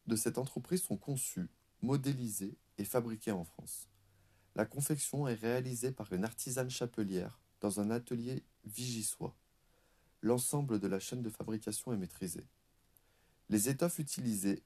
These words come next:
proviennent quasiment dans leur intégralité de tisserands français.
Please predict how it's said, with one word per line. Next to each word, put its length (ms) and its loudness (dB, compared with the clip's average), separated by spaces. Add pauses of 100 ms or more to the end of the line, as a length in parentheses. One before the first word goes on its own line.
(120)
proviennent 400 0
quasiment 440 0
dans 120 0
leur 240 0
intégralité 680 -2
de 140 -6
tisserands 420 -2
français. 480 -4